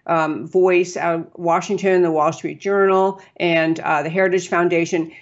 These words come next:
And he talked about, you know, in the next six to ten weeks, it is going to be a crucial, crucial time for America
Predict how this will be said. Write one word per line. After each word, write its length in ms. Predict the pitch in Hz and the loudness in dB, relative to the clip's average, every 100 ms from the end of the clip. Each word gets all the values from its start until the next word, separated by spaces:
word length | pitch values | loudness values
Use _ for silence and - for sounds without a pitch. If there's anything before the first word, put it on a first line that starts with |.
| - | -8
And 180 | - 180 | -2 -2
he 160 | 185 254 | -2 -6
talked 380 | - 320 330 | -4 -2 -2
about, 280 | 214 180 175 | 0 0 0
you 80 | 185 | 0
know, 120 | 180 | 2
in 80 | 180 | 0
the 80 | 180 | 0
next 520 | 208 247 - - - | -2 -6 -10 -20 -14
six 240 | - 269 - | -8 -8 -8
to 100 | 254 | -10
ten 320 | 240 233 220 | -4 -4 0
weeks, 400 | 220 - - - - - - | 0 0 -4 -20 -20 -20 -2
it 100 | 196 | 2
is 180 | 208 180 | 4 2
going 200 | 202 190 | -2 0
to 40 | |
be 80 | 175 | -2
a 60 | |
crucial, 760 | 165 - 262 269 262 277 277 - - | -4 -6 -4 -2 2 2 0 -8 -10
crucial 540 | 233 220 233 220 - | -6 -4 -4 -6 -10
time 500 | - 226 196 160 160 | -8 -2 0 0 -4
for 300 | 165 202 202 | -6 -2 0
America 640 | 247 277 196 170 147 143 | 0 0 0 0 -2 -2